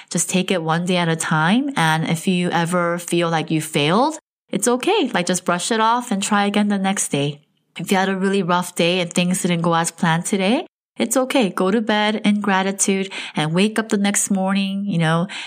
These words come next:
try to have that intentional, like, at least that five minutes where you're setting clear,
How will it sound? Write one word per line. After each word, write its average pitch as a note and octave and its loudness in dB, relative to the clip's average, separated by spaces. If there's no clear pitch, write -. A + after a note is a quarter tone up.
try G#3 2
to G#3 0
have F#3+ 2
that F3+ 0
intentional, F3 0
like, E3 0
at B2+ 2
least G3+ 2
that F3+ 0
five F3+ -2
minutes F3+ 0
where E3+ 2
you're D#3+ 0
setting F3 0
clear, F#3+ 0